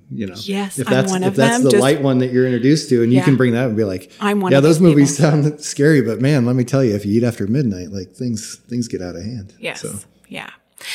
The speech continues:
Speaker 2: And it's not gonna be right for all of the kids. But again, we can't keep holding them back. We want them, them to be as neurotypical and independent as possible,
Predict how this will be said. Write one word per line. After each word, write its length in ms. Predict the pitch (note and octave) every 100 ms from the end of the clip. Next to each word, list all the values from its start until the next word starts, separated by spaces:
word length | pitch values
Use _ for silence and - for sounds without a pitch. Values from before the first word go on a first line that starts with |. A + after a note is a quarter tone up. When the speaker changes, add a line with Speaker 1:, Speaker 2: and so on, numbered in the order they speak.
| - G4+
Speaker 2:
And 100 | A4
it's 120 | G#4+
not 160 | C#4 C4
gonna 120 | C#4
be 100 | B3
right 160 | G#3+ -
for 100 | E3
all 160 | F#3
of 80 | F3+
the 80 | F3+
kids. 360 | G3 G2+ - -
But 180 | F#3+
again, 380 | - A3 A3 F#3
we 100 | F#3
can't 460 | F#3 G#3+ F#3+ F#3 -
keep 240 | G3+ F#3
holding 380 | - F#3+ F#3+ F#3+
them 140 | F3+
back. 400 | F3 F3 E3 E3+
We 60 | F#3
want 440 | F#3+ G3+ A#3 C4+ -
them, 280 | F#3 F3+
them 300 | F3+ F3+ F3
to 340 | E3+ F#3+ F3+ E3+
be 520 | F3+ E3 D#3 E3 G#3+
as 200 | G3 E3+
neurotypical 600 | E3 F3 F3 F#3+ F#3 F#3+
and 100 | F#3 F3+
independent 340 | F#3 G3+ G#3
as 80 | G#3+
possible, 540 | C4 C#4 - G3 G3